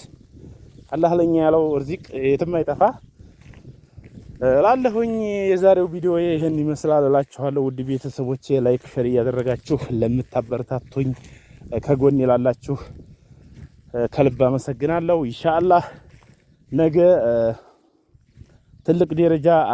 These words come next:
አድርሸው ይህንን ሚዲያ ለህዝብ፣ ለሀገር፣ ለወገን የሚጠቅም አደርገዋለሁ በአላህ ፍቃድ። እናንተን ይዤ፣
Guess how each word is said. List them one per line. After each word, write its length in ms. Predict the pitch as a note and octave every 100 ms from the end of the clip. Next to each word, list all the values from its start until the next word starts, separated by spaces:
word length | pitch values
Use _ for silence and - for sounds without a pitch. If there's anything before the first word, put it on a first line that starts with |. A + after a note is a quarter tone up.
| A#2
አድርሸው 520 | A2 D3+ D#3+ - D#3 D3+
ይህንን 360 | C3+ D3+ D#3+ D3+ _ _ _ _ _ _ - G#2+ A2+
ሚዲያ 340 | C3 D3 E3+ E3 C#3
ለህዝብ፣ 480 | C#3 D#3 C3+ D3 C#3+
ለሀገር፣ 480 | D3 C3 D3+ C#3+ D3 - - - - - _ _ _ -
ለወገን 420 | C#3 D3+ D3 D3+
የሚጠቅም 480 | C#3+ D3 C#3+ D3 D3 - - - - - _ _ - _ - _ _ _ - -
አደርገዋለሁ 600 | C#3 D3 C#3 C#3 C3 C3+
በአላህ 320 | B2+ C#3 C#3
ፍቃድ። 300 | - - D#3+ D#3+ A#2
እናንተን 540 | B2+ C3+ C#3 C3+ C#3
ይዤ፣ 160 | B2+